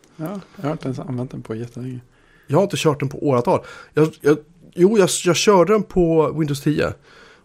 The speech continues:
Speaker 2: Och det första jag fick var reklam. Där bara,
Speaker 1: Ja.
Speaker 2: kom så här, någonting så här sponsrat,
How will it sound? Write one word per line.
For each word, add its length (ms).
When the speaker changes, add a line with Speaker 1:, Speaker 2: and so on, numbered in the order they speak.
Speaker 2:
Och 60
det 60
första 220
jag 80
fick 140
var 80
reklam. 460
Där 140
bara, 180
Speaker 1:
Ja. 300
Speaker 2:
kom 220
så 100
här, 100
någonting 300
så 80
här 160
sponsrat, 600